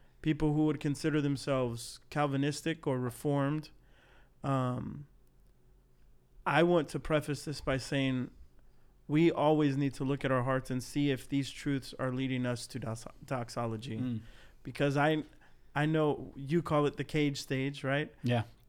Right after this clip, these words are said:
Speaker 1: In the cage stage, it never leads to doxology. It usually leads to quarrels.
Speaker 2: Yeah.
Speaker 1: Um, and I think that says a lot about our own hearts. Um, and I think what Peter does is he teaches us well that, no, this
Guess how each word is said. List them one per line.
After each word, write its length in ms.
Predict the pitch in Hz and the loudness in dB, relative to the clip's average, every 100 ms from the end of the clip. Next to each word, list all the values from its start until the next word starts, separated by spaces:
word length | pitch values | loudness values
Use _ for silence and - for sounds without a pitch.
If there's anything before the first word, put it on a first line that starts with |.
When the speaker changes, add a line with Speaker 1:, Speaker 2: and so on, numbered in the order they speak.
| - | -8
Speaker 1:
In 160 | - 147 | -2 0
the 80 | 147 | 0
cage 340 | 156 170 160 | 2 2 2
stage, 340 | - 160 147 143 | 2 2 2 0
it 160 | 135 | -2
never 440 | 143 147 147 139 127 | 0 2 2 0 -2
leads 300 | 123 117 - | -2 -6 -8
to 120 | 135 | -8
doxology. 760 | 127 123 117 131 120 120 127 | -4 -4 -4 -4 -4 -4 -4
It 80 | 127 | -4
usually 480 | 127 147 170 165 139 | 0 2 4 2 2
leads 240 | 131 123 - | 0 -4 -6
to 80 | |
quarrels. 680 | 127 - 135 117 110 - - - | -10 -2 0 0 -2 -8 -10 2
Speaker 2:
Yeah. 240 | 131 117 | 4 6
Speaker 1:
Um, 440 | 123 123 117 123 123 - - - _ - | 4 0 -4 -6 -10 -18 -20 -20 _ -4
and 220 | 143 139 | 0 0
I 80 | 135 | 0
think 220 | - 170 | 0 2
that 160 | 151 135 | 2 0
says 360 | - 156 147 | 0 0 2
a 60 | 139 | 0
lot 340 | 139 143 143 - | 2 2 0 -2
about 240 | 139 131 | -2 -2
our 140 | 123 | 0
own 140 | 131 156 | 0 0
hearts. 460 | 156 180 226 - - - | 0 0 -2 -12 -18 -8
Um, 460 | 139 131 123 117 123 - - - - - - | -4 -2 -2 -4 -8 -12 -18 -20 -20 -14 -4
and 460 | 139 135 131 120 - - - - - 139 | 0 0 -2 -4 -10 -20 -20 -20 -12 -8
I 60 | |
think 280 | 135 165 139 | -2 -2 0
what 300 | 143 143 - | 0 -2 -2
Peter 340 | - 175 165 | 0 2 2
does 460 | 143 143 135 127 135 | 2 4 2 2 -6
is 220 | 143 131 117 | -8 -8 -6
he 120 | 135 | -8
teaches 400 | - 151 151 131 | -6 -8 -6 -4
us 180 | 127 - | -6 -4
well 260 | 131 127 | -2 -2
that, 200 | 127 120 - - | -2 -4 -8 -14
no, 280 | 160 139 135 | -8 -2 -2
this 400 | 123 143 165 - | -2 -2 -2 -6